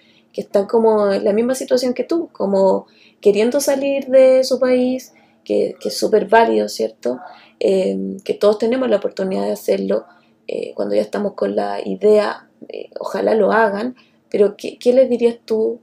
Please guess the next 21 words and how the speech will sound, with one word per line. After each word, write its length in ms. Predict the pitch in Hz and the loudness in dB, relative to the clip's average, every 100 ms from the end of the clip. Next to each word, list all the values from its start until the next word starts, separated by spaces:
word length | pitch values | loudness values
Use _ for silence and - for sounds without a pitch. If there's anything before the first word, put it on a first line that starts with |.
| _ | _
en 140 | 208 202 | -8 -8
este 200 | 196 208 | -6 -4
camino 340 | 101 104 107 | -2 -2 -2
como 220 | 202 196 202 | -4 -6 -4
para 240 | 202 208 | -6 -6
cuidarse, 720 | - 196 185 208 208 - 202 | -4 -2 0 -2 -4 -6 -6
como 200 | 196 196 | -4 -6
para 220 | 202 202 | -4 -6
que 160 | 196 208 | -4 -4
no 120 | 202 | -2
lo 100 | 214 220 | -2 -2
pasen 380 | 220 214 190 | -8 -8 -6
mal? 320 | 190 208 208 - _ _ _ _ - | -4 -4 -6 -10 _ _ _ _ -6
Eh, 440 | 196 196 196 190 | -4 -2 -4 -6
¿qué, 160 | 214 - | -10 -2
qué 140 | - | 2
hay 60 | 233 | 2
que 100 | 262 | 2
tener 260 | 254 240 | 2 2
en 100 | 220 | -2
cuenta? 540 | 202 - 208 202 - | 2 2 2 -2 -18